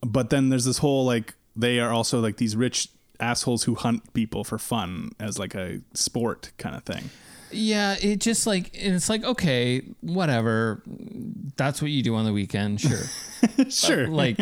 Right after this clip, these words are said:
Speaker 2: I get it,
Speaker 1: We all have
Speaker 2: okay?
Speaker 1: our ho-, our hobbies.
Speaker 2: We all have our hobbies. But they try to play this, um, like, towards the end of the movie where Matt Hunter goes to this, this hillbilly bayou party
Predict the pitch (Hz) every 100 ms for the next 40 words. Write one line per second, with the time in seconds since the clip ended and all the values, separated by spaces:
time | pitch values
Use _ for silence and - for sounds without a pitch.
0 | 175 - 185 - 156 143 110 92 - -
1 | 226 226 214 196 165 139 123 - 127 -
2 | 104 95 101 95 127 214 233 180 151 120
3 | 101 87 95 - - - - - 196 -
4 | - - 254 - 190 190 220 - - 214
5 | 247 262 196 - 156 156 156 151 143 120
6 | 117 - - - - 120 117 113 107 107
7 | 104 104 _ - 127 117 - 135 135 123
8 | 120 120 120 110 107 104 107 113 107 101
9 | 95 101 98 104 104 117 113 104 98 107
10 | 101 104 - 120 107 95 92 - - -
11 | - - - _ _ _ _ - 113 104
12 | - - - 135 156 143 135 143 139 131
13 | 117 113 120 120 120 117 113 95 - 143
14 | 123 87 92